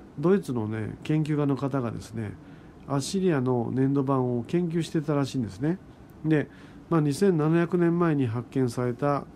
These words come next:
えー、なんか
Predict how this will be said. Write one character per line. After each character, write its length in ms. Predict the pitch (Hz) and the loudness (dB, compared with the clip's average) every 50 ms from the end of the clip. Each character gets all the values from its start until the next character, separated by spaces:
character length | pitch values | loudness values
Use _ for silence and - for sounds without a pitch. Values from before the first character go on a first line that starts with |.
| - - - - - - - - - - - - - - | -20 -20 -20 -20 -20 -20 -20 -20 -20 -20 -20 -20 -10 -6
え 40 | 135 | -2
ー、 1700 | 131 131 127 120 117 117 113 113 117 110 - - 50 50 50 50 - - - - - - - - - - - 92 113 117 117 123 131 143 | -2 0 0 0 -2 -2 -4 -6 -6 -8 -10 -12 -14 -14 -16 -18 -18 -18 -20 -20 -20 -20 -20 -20 -20 -18 -16 -14 -14 -12 -12 -10 -6 -4
な 80 | 147 | -4
ん 60 | 139 | -4
か 220 | 120 113 104 - | -4 -4 -6 -8